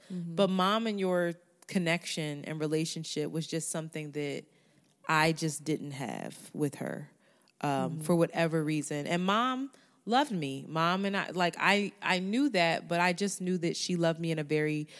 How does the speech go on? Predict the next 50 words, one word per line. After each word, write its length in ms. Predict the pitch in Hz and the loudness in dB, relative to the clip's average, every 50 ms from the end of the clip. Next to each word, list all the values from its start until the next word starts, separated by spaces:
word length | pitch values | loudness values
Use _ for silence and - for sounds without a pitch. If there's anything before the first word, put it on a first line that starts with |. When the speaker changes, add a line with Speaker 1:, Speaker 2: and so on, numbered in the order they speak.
| - - _ _ _ | -20 -20 _ _ _
Speaker 2:
different 400 | - 175 165 - - 170 156 - - - - 147 - | -2 -2 0 0 0 -2 -2 -4 -6 -12 -16 -4 0
way. 460 | 151 147 151 156 165 185 226 254 262 - | 2 4 4 4 4 4 2 2 0 2
And 120 | - 170 180 | 2 4 6
I 80 | 175 180 | 4 4
think 240 | - - 202 196 190 | 4 2 0 2 2
that 100 | 196 175 | 0 2
there 140 | 165 180 175 | 2 4 4
were 100 | 165 165 | 4 2
certain 340 | 160 - 185 170 165 165 160 | 2 2 0 0 0 0 -2
things 300 | - 165 165 165 156 156 | -2 -4 -4 -4 -4 -4
in 160 | 160 156 156 | -4 -4 -4
me, 380 | 156 151 147 143 143 143 143 - _ - | -4 -4 -4 -6 -6 -8 -10 -12 _ -4
and 100 | - 170 | 0 0
I 100 | 180 208 | 2 2
noticed 340 | 214 202 196 190 180 175 - | 2 2 2 2 2 0 2
that 140 | 190 170 147 | 2 4 4
as 120 | 160 156 | 4 2
a 60 | 160 160 | 2 0
little 240 | 160 156 151 147 | 0 2 0 0
kid, 480 | 147 - - 202 202 185 165 151 147 - - - - - - - _ _ _ _ _ _ _ _ | 0 2 2 4 6 6 4 4 2 -2 -8 -20 -20 -20 -20 -20 _ _ _ _ _ _ _ _
because 200 | - 180 185 175 | -2 0 0 0
she 120 | - - | 0 0
would 100 | 196 185 | 2 2
always 180 | 175 165 165 160 | 2 2 2 2
say, 80 | - 165 | 0 0
"You're 100 | 160 160 | 0 0
just 260 | 151 156 165 151 - - | 0 0 0 -2 0 -2
like 200 | 151 151 151 - | -2 -4 -4 -4
your 80 | 151 | -8
father. 540 | 143 - 143 135 127 123 120 127 127 135 135 - _ _ _ _ _ | -6 -4 -2 -2 -2 -2 -2 -4 -4 -6 -6 -10 _ _ _ _ _
You're 100 | - 175 175 | 2 2 4
just 360 | 147 - 165 156 147 - - | 4 4 2 2 2 0 -2
like 220 | 147 139 139 - | -4 -4 -6 -6
your 80 | - 139 | -8 -8
father." 480 | - - - - - 170 165 156 156 160 | -6 -6 -4 -4 -2 -2 -2 -4 -6 -6
Speaker 1:
Mm. 60 | - - - - - - | -8 -12 -14 -12 -4 0
Speaker 2:
And 140 | 165 170 | 2 4
I 120 | 180 185 202 | 6 6 8
had 200 | 208 208 185 170 | 8 6 6 6
no 180 | 180 175 170 165 | 4 4 4 4
idea 340 | 156 156 156 160 160 160 156 | 4 2 0 0 0 0 0
of 80 | 143 | 0
the 100 | 135 147 | 0 -4
trauma 680 | 143 - - - - 156 160 165 165 151 139 139 151 160 - _ - | -4 -6 -6 -2 0 2 2 2 2 0 -2 -4 -4 -6 -10 _ -6
that 240 | 156 151 147 143 - | -4 -4 -4 0 2
dad 340 | 156 151 147 143 135 139 143 | 2 4 4 4 4 2 2
had 240 | 151 143 131 - - | 0 -2 -2 -4 0
put 180 | - 185 170 | 2 2 4
her 120 | 156 165 147 | 4 2 2
through 380 | 143 - - 127 123 123 135 | 0 -2 -4 -6 -4 -4 -6